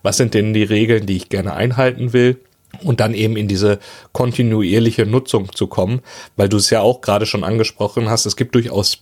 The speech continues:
Tests, die sind einfach Wegwerftests. Ich mache jetzt meinen Umzug zu einem anderen System. Ich möchte hier jetzt Tests machen, die ich immer wieder verprobe,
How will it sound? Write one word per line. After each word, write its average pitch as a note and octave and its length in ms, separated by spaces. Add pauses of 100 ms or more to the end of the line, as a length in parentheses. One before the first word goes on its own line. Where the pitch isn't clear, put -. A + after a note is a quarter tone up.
(100)
Tests, - 380
die A2 140
sind G2+ 180
einfach G#2+ 320
Wegwerftests. - 960
Ich A2 160
mache A2 260
jetzt - 180
meinen G#2 240
Umzug B2+ 360
zu A2+ 160
einem F#2 220
anderen G2 280
System. B2+ 500 (440)
Ich F#2+ 120
möchte A#2 260
hier B2+ 220
jetzt - 260
Tests - 400
machen, A#2+ 440
die G#2 140
ich G2 140
immer A2 240
wieder G#2 200
verprobe, A2+ 680